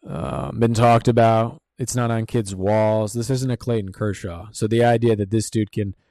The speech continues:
potentially transform his career, and from this point on, forever, he's a dude that's thrown a no-hitter, and from a contractual standpoint, he can go to the table with that, like, "Hey, bro, yeah, I'm not getting the minimum, okay? No-hitter."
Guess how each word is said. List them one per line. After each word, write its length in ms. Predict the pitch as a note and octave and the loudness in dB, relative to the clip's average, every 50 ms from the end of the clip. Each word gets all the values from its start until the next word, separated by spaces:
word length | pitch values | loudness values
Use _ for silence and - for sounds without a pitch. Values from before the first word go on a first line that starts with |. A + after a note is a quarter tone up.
| - _ | -10 _
potentially 360 | - - C3+ B2+ - A#2+ A#2 | -2 0 0 0 2 0 0
transform 480 | - - A#2 A2 - - A#2+ A2+ A2 G#2+ | 0 0 -2 -2 -2 -4 -4 -4 -2 -4
his 120 | G2+ - | -6 -6
career, 540 | - - G#2+ G#2 G#2+ A2 G#2+ G#2 G2+ G2 - _ _ _ _ _ _ _ _ _ _ _ _ _ | -10 -6 -2 0 2 2 2 2 0 -2 -6 _ _ _ _ _ _ _ _ _ _ _ _ _
and 120 | - A#2 A2 | -8 -6 -4
from 140 | - A#2 B2 | -2 0 2
this 180 | C#3+ D3+ - | 2 2 2
point 320 | - - C3 B2 A#2+ A2+ A#2 | 0 0 0 0 2 2 2
on, 340 | B2 C3 B2 A2+ G#2+ G2+ | 2 2 2 0 0 -4
forever, 680 | G2+ - G#2+ G#2 A2 C#3 D#3+ D3 A#2+ G#2+ G#2 G#2 G#2 G#2+ - _ | -6 -6 -4 0 4 4 4 4 4 2 2 2 0 -2 -6 _
he's 180 | - B2 A2+ A2+ | -2 -2 0 0
a 40 | |
dude 200 | A2+ A2 A#2 A2+ | 0 0 0 2
that's 200 | A2 A2 - - | 2 0 -2 -2
thrown 180 | - A#2+ A#2+ A#2 | -4 -4 -2 -2
a 80 | A2+ G#2+ | 0 0
no-hitter, 560 | G#2+ G#2+ G#2 G#2+ A2 G#2+ G#2 G2 G2 G2 G2 - _ _ _ _ _ _ _ _ - | 0 0 0 2 2 2 2 0 0 -2 -4 -8 _ _ _ _ _ _ _ _ -8
and 100 | A#2 G#2+ | -6 -4
from 160 | - A2+ G#2+ | -2 -4 -4
a 40 | G#2 | -2
contractual 680 | - A#2 G#2 - B2 B2 B2 B2+ A#2+ - - A2 G#2 | -2 -4 0 2 2 4 4 4 2 0 0 0 0
standpoint, 680 | G2 - - A2+ G#2+ G#2 G2 - A2 G#2+ G2+ G2+ G#2+ A#2 | -2 -2 -2 -2 -2 -2 -2 -2 -2 -2 -2 -2 -2 -2
he 100 | A#2 A2+ | -4 -2
can 120 | - A2+ | -2 0
go 100 | G#2 A2 | 2 2
to 80 | G#2+ G2+ | 2 0
the 100 | G2 G2+ | -2 0
table 280 | - B2 A2+ G#2+ G2 G2+ | 2 4 4 4 4 2
with 80 | G2 | 0
that, 120 | G2 G2 G2+ | 0 0 0
like, 140 | G2+ G2 | 0 0
"Hey, 120 | - B2 A#2+ | 0 0 0
bro, 340 | G#2 G#2+ G#2 G2+ G2+ G2 - _ _ _ _ _ _ | 0 -2 -4 -4 -4 -8 -12 _ _ _ _ _ _
yeah, 180 | - C3 C#3 C3 | 0 2 2 4
I'm 80 | B2+ C3 | 4 4
not 160 | C#3+ C#3+ C#3 | 2 2 4
getting 240 | D3+ D3+ C#3+ C#3 C3 | 4 4 4 4 4
the 60 | A#2+ | 4
minimum, 480 | A#2+ C3 C3+ B2+ A2+ G2+ F#2 F2+ G#2 - | 4 4 4 2 2 0 -4 -6 -10 -14
okay? 340 | _ - B2 C3 C#3 D3+ - _ _ _ _ _ _ _ _ _ _ _ _ _ _ _ _ _ | _ -4 -2 -2 -2 -4 -6 _ _ _ _ _ _ _ _ _ _ _ _ _ _ _ _ _
No-hitter." 880 | - A#2 A#2+ C3 C3 C3 C3 C3 B2+ - - C3+ B2+ A2+ G2+ F#2 - - | 0 2 4 6 6 6 6 4 2 0 0 2 2 2 2 0 -4 -10